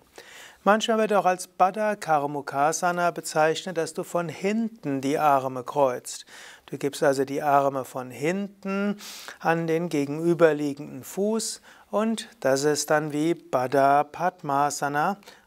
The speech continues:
Und Karmukasana und B-, Padmasana sind ja ähnlich. Und Baddha Karmukasana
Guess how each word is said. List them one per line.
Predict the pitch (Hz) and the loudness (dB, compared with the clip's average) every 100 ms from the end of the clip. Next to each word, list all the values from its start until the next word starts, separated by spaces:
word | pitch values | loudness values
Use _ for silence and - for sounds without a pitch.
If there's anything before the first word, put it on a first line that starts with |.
| - | -12
Und | 147 147 151 | -10 -10 -12
Karmukasana | - 147 139 156 160 - 151 156 147 160 165 170 180 | -4 -2 -2 -2 -2 2 2 2 0 -4 -2 -2 -2
und | 170 127 - | -6 -12 -10
B-, | 143 139 165 | -10 -10 -10
Padmasana | - 143 147 143 147 143 165 175 180 | -2 -2 0 0 0 0 -2 0 -2
sind | 165 135 131 - | -2 -8 -10 -10
ja | 120 135 | -10 -6
ähnlich. | 139 135 147 180 220 202 - - - - _ | 0 0 0 0 0 -2 -10 -18 -18 -20 _
Und | 151 143 - | -4 -4 2
Baddha | 135 135 143 156 | 2 4 4 4
Karmukasana | 151 147 135 147 147 151 160 160 175 170 170 | 0 -6 -4 -6 -6 -2 -2 -2 -4 -2 -2